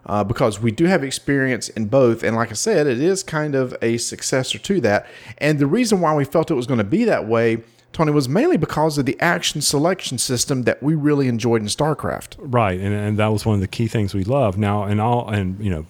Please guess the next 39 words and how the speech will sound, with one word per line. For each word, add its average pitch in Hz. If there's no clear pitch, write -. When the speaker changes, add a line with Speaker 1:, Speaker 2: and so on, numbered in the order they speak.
Speaker 2:
full 135
disclosure 143
here: 104
before 113
we 135
played 139
Forbidden 143
Stars, 156
we 107
went 131
back 131
and 104
played 104
StarCraft, -
and 92
then 104
we've 117
played 104
Forbidden 90
Stars. 127
So, 101
you 113
know, 92
we 107
actually 117
do 143
have 120
a 117
good 110
comparison 139
here, 90
Marty. 90
And, 107
um, 113
I -
don't 240
wanna 151
go 113
over 92